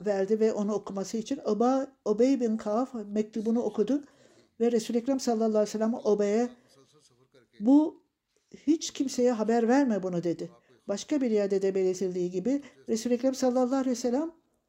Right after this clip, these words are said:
Hüsam bin Remi'nin evine gitti ve orada, orada Hazreti Abbas'a haber verdi ve Hazreti Abbas'ın mektubuyla, e,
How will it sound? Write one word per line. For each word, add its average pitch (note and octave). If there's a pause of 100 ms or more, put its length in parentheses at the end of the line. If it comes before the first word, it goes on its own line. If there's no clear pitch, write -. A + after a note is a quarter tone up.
(1600)
Hüsam C4+
bin A#3+
Remi'nin A3+ (220)
evine A3
gitti A3
ve C4 (260)
orada, B3 (640)
orada A#3 (300)
Hazreti A3+
Abbas'a G#3
haber G3+
verdi F#3+
ve B3 (360)
Hazreti A3
Abbas'ın G#3+
mektubuyla, A3 (880)
e, F3+